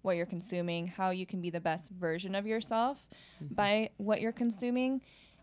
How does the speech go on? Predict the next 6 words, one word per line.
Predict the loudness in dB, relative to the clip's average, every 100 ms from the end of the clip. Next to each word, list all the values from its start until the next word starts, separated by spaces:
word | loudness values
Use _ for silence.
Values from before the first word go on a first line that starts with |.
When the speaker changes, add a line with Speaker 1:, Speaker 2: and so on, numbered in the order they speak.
| -2
Speaker 1:
It's | 0 2
just | 0 -4
thinking | -2 -2 -2 -2
also | -2 -2 0 2 4 2 -2 -10 -4 0
about | 0 2 4 4 2 0 _ -4
others, | 0 4 4 4 2 0